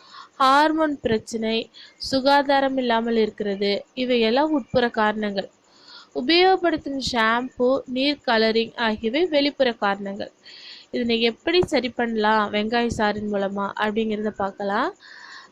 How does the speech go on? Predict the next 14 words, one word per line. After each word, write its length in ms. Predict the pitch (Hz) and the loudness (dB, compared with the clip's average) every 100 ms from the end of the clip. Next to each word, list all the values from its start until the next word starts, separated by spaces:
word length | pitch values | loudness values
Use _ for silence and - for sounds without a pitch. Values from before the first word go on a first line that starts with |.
| - | -2
பச்சை 440 | 254 247 - 359 | 0 0 0 0
பயிறு 360 | 370 302 277 233 | 4 4 4 2
பொடி 260 | 226 214 | 0 0
செய்து 580 | 214 214 196 190 226 285 - | 0 0 0 2 0 0 -2
அதுல 280 | 240 233 220 | 0 2 2
வெங்காய 600 | 220 233 262 320 359 359 | 0 -2 0 2 2 2
சாறு 360 | 285 240 214 | 0 0 -2
கலந்து 680 | - 208 208 202 202 262 311 _ - - _ | -2 -2 -2 -2 -2 0 -2 _ -20 -20 _
தலையில 420 | 262 254 277 285 | 2 4 4 2
தடவணும். 580 | 262 208 202 202 196 - _ _ - _ 233 | 0 -2 -2 -4 -4 -10 _ _ -20 _ -2
வாரம் 580 | 240 254 294 359 381 | 2 4 4 4 2
ஒரு 260 | 285 226 247 | 2 2 2
முறை 440 | 240 208 190 214 - | 0 2 2 2 -2
இப்படி 300 | 233 - | -12 -6